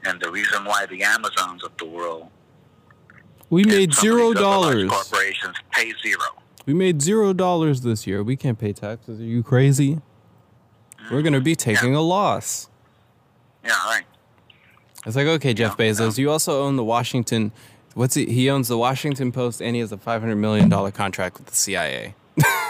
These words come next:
Speaker 1: Right. And we, and we can say the same thing about
Speaker 2: The Pentagon,
Speaker 1: and
Speaker 2: rather.
Speaker 1: the other corporations that o-, over the years have made billions in revenue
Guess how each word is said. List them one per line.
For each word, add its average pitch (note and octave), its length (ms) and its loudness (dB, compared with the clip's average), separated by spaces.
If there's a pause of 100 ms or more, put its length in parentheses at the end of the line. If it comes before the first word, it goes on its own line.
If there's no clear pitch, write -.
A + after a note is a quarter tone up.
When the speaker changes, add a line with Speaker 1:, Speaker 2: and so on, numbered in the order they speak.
Speaker 1:
Right. G2+ 140 0 (300)
And A2 100 -4
we, B2 140 -12 (100)
and G#2 120 0
we A#2 60 -4
can B2 220 -2
say A#2 120 0
the - 120 -2 (120)
same G#2+ 200 -6
thing - 220 -2
about F#2 380 -2 (220)
Speaker 2:
The A2 100 -8
Pentagon, G#2+ 380 2
Speaker 1:
and G2 80 2
Speaker 2:
rather. F#2 160 -2
Speaker 1:
the G#2+ 60 0
other - 100 -6
corporations - 1000 -4 (600)
that G2 120 -2
o-, G#2+ 320 -2
over G#2 220 -4
the G#2+ 100 -4
years G#2+ 300 0 (100)
have - 180 -4
made F#2+ 260 -8 (240)
billions C#3 540 -6
in - 120 -20
revenue - 440 -4